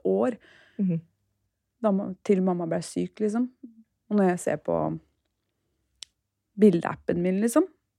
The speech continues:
Speaker 1: og så er det så få bilder fra høsten, da.
Speaker 2: Mhm.
Speaker 1: Og det irriterer meg sånn. Jeg bare, «Åh, skal vi skulle besøkt dem mer, liksom.»
Speaker 2: Ja.
Speaker 1: Men det var jo ikke lov.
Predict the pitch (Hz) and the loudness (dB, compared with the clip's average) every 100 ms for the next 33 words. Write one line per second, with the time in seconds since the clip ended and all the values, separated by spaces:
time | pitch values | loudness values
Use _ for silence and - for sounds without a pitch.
0 | _ _ _ _ _ _ _ 214 220 208 | _ _ _ _ _ _ _ 0 4 4
1 | 202 208 - 202 196 196 170 175 - 190 | 4 -2 0 2 4 4 2 -2 -4 -4
2 | - - 269 392 _ _ 208 196 175 196 | -6 -2 0 0 _ _ 0 0 0 -4
3 | - _ _ _ _ _ _ _ _ _ | -8 _ _ _ _ _ _ _ _ _
4 | _ - 226 226 220 208 180 180 185 254 | _ 6 8 8 8 6 6 6 4 6
5 | 233 202 - 202 - - - 202 196 220 | 6 4 0 -6 -10 -16 -10 -6 -4 -4
6 | 202 196 175 170 - 180 156 165 226 269 | -4 0 0 0 -4 -2 0 2 2 0
7 | 302 311 - _ 180 170 165 _ _ _ | 0 0 0 _ -10 -10 -12 _ _ _
8 | _ _ _ _ - 247 233 - _ - | _ _ _ _ 6 8 8 4 _ -12
9 | 190 - _ - 214 190 170 165 185 185 | -10 -12 _ 2 6 8 6 4 2 2
10 | 180 185 | 2 2